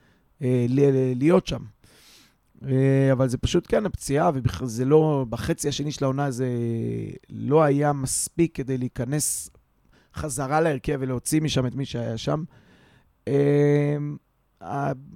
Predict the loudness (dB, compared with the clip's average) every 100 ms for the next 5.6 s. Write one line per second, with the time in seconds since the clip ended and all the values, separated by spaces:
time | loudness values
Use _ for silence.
0 | -18 -18 -20 -20 -14 -8 -6 -4 -2 -2
1 | -2 -4 0 0 0 -2 -4 -4 -2 -2
2 | 0 0 -2 0 2 2 0 -2 -4 -4
3 | -4 -6 -4 -6 -2 -2 0 -4 -2 0
4 | 0 -2 -4 -6 -2 0 0 -2 -6 -8
5 | _ _ _ _ -10 -8